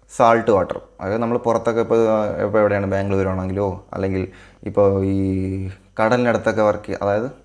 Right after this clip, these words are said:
നമ്മുടെ ദുബായ് പോലുള്ള സ്ഥലങ്ങളൊക്കെ അവിടെയൊക്കെ salt വാട്ടറാണ്. അപ്പം അങ്ങനെയുള്ള, ഏഹ്, സ്ഥലങ്ങളിലൊക്കെ താമസിക്കുന്നവർക്കൊക്കെ തലമുടി വരാനുള്ള ചാൻസ് വളരെ, തലമുടി വരാനല്ല തലമുടി നരയ്ക്കാനുള്ള ചാൻസ് വളരെ കൂടുതലാണ്. കാര്യം salt water നമ്മുടെ ത-, തലമുടി നരപ്പിക്കുന്നതാണ്, അതായത് ചെമ്പ് കളറൊക്കെ ആവും, പിന്നെ അത്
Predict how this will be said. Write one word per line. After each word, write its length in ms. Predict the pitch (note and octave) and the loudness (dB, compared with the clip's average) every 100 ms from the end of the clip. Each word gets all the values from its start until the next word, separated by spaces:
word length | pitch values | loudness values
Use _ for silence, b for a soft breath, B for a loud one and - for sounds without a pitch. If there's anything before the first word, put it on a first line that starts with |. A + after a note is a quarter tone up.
| _ b b b b | _ b b b b
നമ്മുടെ 200 | C3 B2 | 0 2
ദുബായ് 280 | B2+ C3+ C#3 B2+ | 4 4 4 4
പോലുള്ള 220 | B2 B2 - - | 4 2 -2 -2
സ്ഥലങ്ങളൊക്കെ 340 | A#2+ A#2 A#2 | -2 0 2
അവിടെയൊക്കെ 240 | B2 C#3+ C3 | 2 0 2
salt 280 | A#2+ A#2+ A#2+ A2 | 2 4 4 2
വാട്ടറാണ്. 340 | G2 E2 - - - | 2 -2 -10 -14 -12
അപ്പം 160 | A#2 C3+ - B2+ | -10 -10 -10 -6
അങ്ങനെയുള്ള, 400 | B2+ D#3 D3 C3+ B2 - | -2 0 0 0 -2 -4
ഏഹ്, 140 | A2 G2 G2+ | -8 -8 -4
സ്ഥലങ്ങളിലൊക്കെ 520 | A#2+ A#2 A#2 A2 G#2+ G#2+ | -2 0 2 0 0 -2
താമസിക്കുന്നവർക്കൊക്കെ 760 | G2+ G2+ G2+ G2+ G2 G2 G#2 - B B B B B | -2 -2 -2 -2 -4 -4 -8 -10 B B B B B
തലമുടി 280 | D3+ D#3 D#3 | 2 4 6
വരാനുള്ള 200 | C#3+ B2+ C3 | 6 4 4
ചാൻസ് 280 | B2 A2+ A2+ B2 | 2 0 0 0
വളരെ, 200 | A2 A#2 - - | 2 0 -4 -2
തലമുടി 280 | A#2 B2+ C#3+ | 0 2 4
വരാനല്ല 380 | B2 C3 C#3 A#2+ C3 | 4 4 4 4 4
തലമുടി 300 | C#3 C#3+ C3+ C3 | 4 4 4 4
നരയ്ക്കാനുള്ള 400 | B2 B2 C3 A#2+ | 4 4 2 4
ചാൻസ് 260 | A2 G#2+ B2 | 2 0 0
വളരെ 200 | A2+ G#2+ G#2+ | 0 0 0
കൂടുതലാണ്. 360 | G#2 G2+ F#2 - - _ - | 0 0 -2 -8 -18 _ -4
കാര്യം 180 | A#2 C3 | -2 0
salt 260 | B2 A#2+ B2+ B2 | 2 4 4 4
water 180 | A2+ A#2 | 2 -2
നമ്മുടെ 180 | A2 G#2+ | -4 -4
ത-, 100 | G#2+ A2 | -4 -2
തലമുടി 300 | G#2 G#2 G#2 G#2 A2 | -2 -2 -2 -4 -4
നരപ്പിക്കുന്നതാണ്, 640 | G2+ G2+ G#2+ G2 G2 F2+ F2+ - | -2 -2 -4 -4 -4 -6 -8 -4
അതായത് 220 | G#2+ A#2 | -2 0
ചെമ്പ് 200 | A#2+ B2 A#2+ | 2 4 4
കളറൊക്കെ 280 | A2 G#2+ F#2+ | 4 2 0
ആവും, 140 | G2+ C3+ | -2 -2
പിന്നെ 160 | A#2+ | -2
അത് 60 | A2 | 0